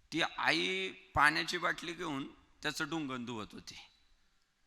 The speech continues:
आणि मागच्या गाडीतल्याने तो सगळा प्रकार शूट केला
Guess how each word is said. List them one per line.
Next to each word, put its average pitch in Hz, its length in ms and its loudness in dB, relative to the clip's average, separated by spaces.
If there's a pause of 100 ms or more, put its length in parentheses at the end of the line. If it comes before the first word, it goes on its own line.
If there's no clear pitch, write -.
(600)
आणि 135 120 2
मागच्या 190 420 6
गाडीतल्याने 175 600 0
तो 143 140 -8
सगळा 160 340 -2
प्रकार 139 420 -4
शूट 139 240 -2 (120)
केला 104 220 -4